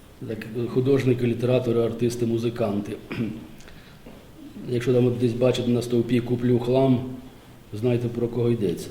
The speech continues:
Це коли, м, Павло Тичина в вісімнадцятому році чи-, читав свої, що надруковані сонячні кларнети, можливо, в кабінеті професора Київського університету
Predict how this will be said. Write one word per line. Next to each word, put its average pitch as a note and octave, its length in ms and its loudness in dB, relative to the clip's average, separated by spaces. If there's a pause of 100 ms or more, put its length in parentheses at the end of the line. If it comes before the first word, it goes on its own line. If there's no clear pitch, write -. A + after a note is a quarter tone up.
Це G#2+ 60 -6 (920)
коли, D3+ 280 4
м, C3+ 460 4
Павло D3 180 4
Тичина D3 260 4
в C3 40 4
вісімнадцятому C3+ 420 4
році D#3+ 220 2
чи-, A#2+ 140 -6
читав C#3 360 0
свої, C3 160 2
що C3+ 160 0
надруковані C3 680 4
сонячні B2+ 340 2
кларнети, B2 640 4
можливо, E3+ 260 6
в C3 40 4
кабінеті D3 320 4
професора C3 440 2
Київського B2+ 320 0
університету B2 380 2